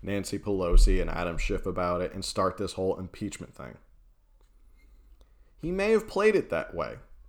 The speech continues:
If he did, it would be one of the most smartest political moves in American history to know that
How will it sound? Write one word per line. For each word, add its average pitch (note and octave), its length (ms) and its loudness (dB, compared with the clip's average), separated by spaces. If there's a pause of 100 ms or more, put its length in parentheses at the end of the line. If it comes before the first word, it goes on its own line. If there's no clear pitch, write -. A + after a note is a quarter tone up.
(160)
If C#3 180 0
he D#3 120 2
did, D3+ 360 6
it C3+ 60 8
would C3+ 180 4
be C3+ 140 4
one C3+ 260 4
of C#3 40 4
the C3+ 60 2
most C3 320 2
smartest D3 640 2
political C3 720 2
moves B2 560 0 (360)
in B2 160 0
American B2+ 760 4
history B2+ 640 -4 (580)
to B2+ 120 0
know C#3+ 360 6
that B2 480 6